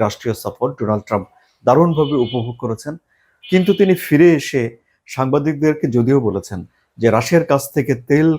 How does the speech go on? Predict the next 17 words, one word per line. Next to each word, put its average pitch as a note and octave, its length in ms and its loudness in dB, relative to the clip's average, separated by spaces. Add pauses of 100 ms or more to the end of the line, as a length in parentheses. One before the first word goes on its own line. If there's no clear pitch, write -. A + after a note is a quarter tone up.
(160)
ক্রয় C3+ 280 2
করার B2 280 2
বিষয়ে G#2+ 280 -4 (100)
যুক্তরাজ্য A2 440 0 (180)
দোষী G2+ 320 -4 (120)
নয়, G2+ 200 2 (640)
কিন্তু E3+ 180 2 (100)
তারপরেও D#3+ 440 2 (360)
এত C#3+ 100 -4 (120)
আতিথেয়তা, D3 580 -2 (200)
এত A#2+ 100 -6 (120)
সবকিছুর A#2+ 500 -8
পরেও G#2 260 0 (480)
তিনি C#3 200 4
কিন্তু D#3 200 -2 (200)
ইউরোপের C#3+ 420 2 (440)
তেল F#3+ 200 8